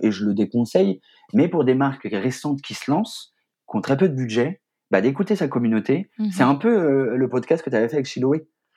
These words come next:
Speaker 1: où, bah, tu mets en avant
Speaker 2: Oui.
Speaker 1: vraiment toutes ces personnes-là, les personnes qui utilisent
Speaker 2: Ouais.
Speaker 1: ton produit. Vaut mieux avoir, euh, mille consommateurs engagés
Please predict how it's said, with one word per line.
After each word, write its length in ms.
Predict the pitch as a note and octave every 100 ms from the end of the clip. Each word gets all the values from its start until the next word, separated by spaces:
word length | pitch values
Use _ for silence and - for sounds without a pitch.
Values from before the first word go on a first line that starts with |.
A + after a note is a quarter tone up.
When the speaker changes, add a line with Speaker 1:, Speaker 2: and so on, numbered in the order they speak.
| _ -
Speaker 1:
où, 260 | - E3
bah, 140 | B2+ A2
tu 220 | - A#2
mets 140 | C3+
en 120 | D3+ B2
avant 220 | A2+ C#3+
Speaker 2:
Oui. 60 | D#3
Speaker 1:
vraiment 280 | B2 C#3 E3 -
toutes 160 | - E3+
ces 100 | -
personnes-là, 460 | C#3+ - B2+ A2 - _ _ _ _ -
les 140 | C#3
personnes 340 | C3+ - C#3
qui 220 | - - -
utilisent 300 | C3+ A#2+ G#3+
Speaker 2:
Ouais. 80 | F#3
Speaker 1:
ton 80 |
produit. 340 | A#2 A#2+ G2+ F#2 _ - _
Vaut 200 | G#2 C3
mieux 180 | D3+ E3
avoir, 560 | C3+ B2 B2+ A#2+ - _ _ _ -
euh, 300 | G2+ F#2+ F#2+ - - - - -
mille 320 | D3+ G3+ E3
consommateurs 800 | D3+ C#3 C#3+ C3 - C3+ A#2+ -
engagés 680 | D3 D3+ C#3+ C#3 C#3+ C#3